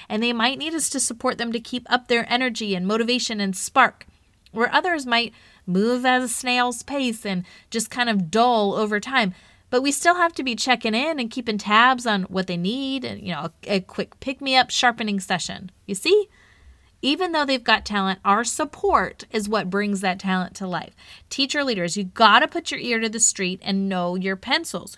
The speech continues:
Who needs you and when? Get in those classrooms, talk about the hard stuff, get to know their passions and goals. Let's make an efficient process while also being available and approachable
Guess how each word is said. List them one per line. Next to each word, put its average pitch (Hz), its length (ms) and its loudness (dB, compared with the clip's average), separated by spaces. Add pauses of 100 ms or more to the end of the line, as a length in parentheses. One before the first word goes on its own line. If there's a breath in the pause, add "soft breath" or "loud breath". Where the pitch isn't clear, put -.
(100)
Who 320 200 -2
needs 220 400 -4
you 165 260 -6
and 196 260 -2
when? 190 340 0 (480 soft breath)
Get 220 180 6
in 320 140 0
those 370 200 -2
classrooms, 180 600 0
talk 269 300 2
about 294 220 0
the 262 80 -8
hard 226 220 2
stuff, - 440 -8
get 226 240 0
to 302 100 -8
know 302 140 0
their 294 120 0
passions 247 540 -2
and 220 160 -4
goals. 170 460 -2 (800 loud breath)
Let's 247 200 0
make 294 200 -2
an 269 80 -2
efficient 262 480 -4
process 247 640 0
while 233 280 8
also 233 360 4
being 226 340 -2
available 240 800 0 (360 loud breath)
and 185 160 0
approachable 285 760 -2